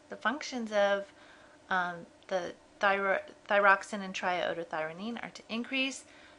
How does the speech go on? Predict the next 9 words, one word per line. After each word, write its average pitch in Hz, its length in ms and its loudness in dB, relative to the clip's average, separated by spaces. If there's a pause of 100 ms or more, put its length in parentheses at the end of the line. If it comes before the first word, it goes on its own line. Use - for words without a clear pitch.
the - 60 -16
resting 185 320 -4
metabolic 240 520 8
rate, 233 320 0 (1080)
um, 175 480 -4 (320)
turn 226 200 0
on 202 160 4
heat 254 220 -6
production 269 600 0